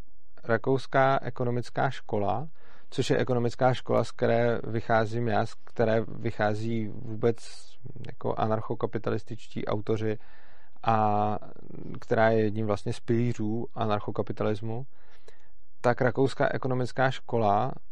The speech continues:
začala používat slovo racionálně, řekněme, ve významu, který mu většina lidí nepřisoudí. Já tohleto považuji za celkem nešťastné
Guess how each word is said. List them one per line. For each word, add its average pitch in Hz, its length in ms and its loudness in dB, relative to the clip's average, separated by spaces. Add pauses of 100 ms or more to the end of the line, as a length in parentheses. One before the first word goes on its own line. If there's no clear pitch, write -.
(280)
začala 120 440 2 (280)
používat 117 560 2
slovo 123 640 2 (100)
racionálně, 113 1080 0 (1600)
řekněme, 123 500 0 (220)
ve 123 100 2
významu, 120 720 2
který 113 800 0 (180)
mu 123 180 0
většina 120 420 2
lidí 120 200 0
nepřisoudí. 117 800 0 (880)
Já 113 120 2
tohleto 131 600 4 (460)
považuji 127 800 2 (120)
za 123 160 0
celkem 131 480 2
nešťastné 113 880 0